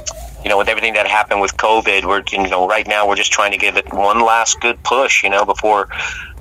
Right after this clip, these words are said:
we put out another record. But, uh, we, you know, Edge of the World is, uh, you know, it's a great, great s-, record for us. Um, it's a, it's a, it's a group of songs. Some of the songs we've had for a little while.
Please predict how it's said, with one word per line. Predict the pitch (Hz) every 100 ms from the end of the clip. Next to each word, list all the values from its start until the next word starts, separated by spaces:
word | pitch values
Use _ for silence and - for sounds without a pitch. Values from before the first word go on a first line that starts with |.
| -
we | 107
put | 120 110
out | 107
another | 107 107 107 101
record. | 107 117 107 -
But, | 110 - 117
uh, | 117 113 - -
we, | 147
you | 143
know, | 135
Edge | - 147
of | 160
the | 147
World | 143 156 151
is, | 143 127 139
uh, | 131 127 131
you | 127
know, | 123 127
it's | 131
a | 131
great, | - 117 127 - - -
great | 120 123
s-, | - 101
record | 107 120 139
for | - 104 98
us. | 92 - -
Um, | 101 95 95 95
it's | - - - - - - -
a, | - -
it's | -
a, | 104 123
it's | 120
a | 113
group | - 117 120
of |
songs. | - 117 117 117
Some | 123 135
of |
the | 135
songs | - 131 135 127
we've | 135
had | 127 123 -
for | 123
a |
little | 110 113 117
while. | 117 120 135